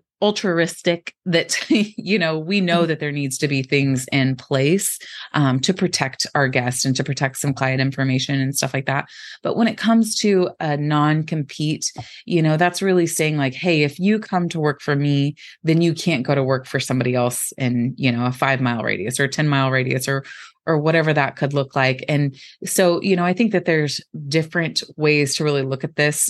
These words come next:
Speaker 1: and, and to get really clear on that non-compete, um, just, just to see what it is that you're trying to create and, and, you know, knowing, "Hey, um, we want people to learn here. We want them to know that this is a place where they can come,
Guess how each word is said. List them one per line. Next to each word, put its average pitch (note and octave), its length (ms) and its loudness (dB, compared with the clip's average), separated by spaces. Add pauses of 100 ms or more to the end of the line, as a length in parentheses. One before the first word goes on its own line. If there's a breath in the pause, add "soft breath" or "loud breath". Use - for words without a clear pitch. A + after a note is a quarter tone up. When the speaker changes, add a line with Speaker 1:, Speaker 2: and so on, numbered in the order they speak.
Speaker 1:
and, C#3 320 -2
and C#3+ 200 0
to C#3+ 80 -2
get D3 180 -2
really E3+ 260 0
clear D#3 600 0 (380 loud breath)
on D3+ 200 4
that C#3+ 180 0
non-compete, C#3+ 1120 -2 (400 loud breath)
um, C#3 520 -6 (200)
just, D#3+ 320 -2 (640)
just G3+ 220 2
to G3 80 0
see A#3 180 2
what G3 160 4
it F3+ 100 4
is F3 180 2
that F3 100 -2
you're D#3 100 -2
trying D3 260 -2
to C#3 80 -2
create C#3 540 -2
and, C#3 420 -6
and, C3+ 460 -2 (360)
you D3 140 -4
know, C#3 140 0
knowing, D3+ 500 4
"Hey, C#3 460 0 (460 loud breath)
um, C3 480 -6 (280)
we F3+ 200 2
want D#3 260 0
people C3 220 -2
to A#2 100 -4
learn A#2+ 220 -2
here. C3+ 380 -6
We E3+ 100 4
want D#3+ 320 2
them D3 180 2
to C#3+ 160 -2
know C#3 220 2
that C3 180 -2
this C#3 160 -2
is D3 140 -4
a C#3 60 0
place C3+ 340 -2
where D3 100 0
they C3 80 0
can - 200 -8
come, F#3 500 0